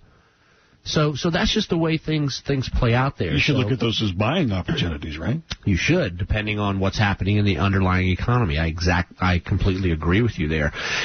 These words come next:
Speaker 1: You know, and also when you, when you, when you stop and you take a look at, at, uh, you know, the, the, the, the differences with, with your investments and your portfolios, it's very key now to make sure that you stay diversified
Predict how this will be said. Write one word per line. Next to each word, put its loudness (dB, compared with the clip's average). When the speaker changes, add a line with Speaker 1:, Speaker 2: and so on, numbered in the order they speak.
Speaker 1:
You 2
know, 2
and 0
also -4
when -2
you, -2
when -2
you, 2
when -2
you 2
stop 0
and -2
you 0
take -2
a 0
look 0
at, 0
at, -2
uh, 0
you 2
know, 4
the, 0
the, 2
the, 2
the 0
differences 0
with, 2
with 0
your 2
investments 0
and 2
your 2
portfolios, 0
it's 0
very 0
key 0
now 2
to -2
make -2
sure -2
that -4
you 0
stay 0
diversified 0